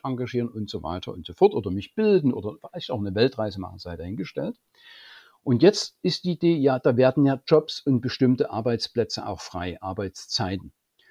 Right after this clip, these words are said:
Das heißt, es passiert eigentlich was Gegenteiliges. Es wird zu einer Angleichung von verschiedenen Arbeitszeiten kommen, welche die Null haben, also die erwerbslos sind,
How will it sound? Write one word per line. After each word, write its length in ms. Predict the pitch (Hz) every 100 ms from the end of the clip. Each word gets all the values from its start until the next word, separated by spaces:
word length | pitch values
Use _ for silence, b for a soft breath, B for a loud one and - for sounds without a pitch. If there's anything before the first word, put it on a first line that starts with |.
| b b
Das 180 | 107 113
heißt, 420 | 127 165 - - _ _
es 160 | 117 -
passiert 340 | 127 160 202
eigentlich 280 | 160 160 -
was 160 | - -
Gegenteiliges. 880 | 170 214 - 87 85 73 98 80 - _ b b -
Es 280 | 120 - 131
wird 280 | 185 -
zu 120 | - 147
einer 320 | 131 127 - _
Angleichung 920 | 117 131 226 226 202 180 190 175 175 165
von 220 | 147 139
verschiedenen 600 | 139 127 143 135 139 139
Arbeitszeiten 880 | 123 135 123 - - - 110 123 120
kommen, 300 | - 113 104
welche 240 | 110 120
die 160 | 104 107
Null 340 | 113 127 226
haben, 300 | 143 104 139
also 120 | 113 117
die 80 |
erwerbslos 560 | 110 110 151 - 131 139
sind, 260 | 202 262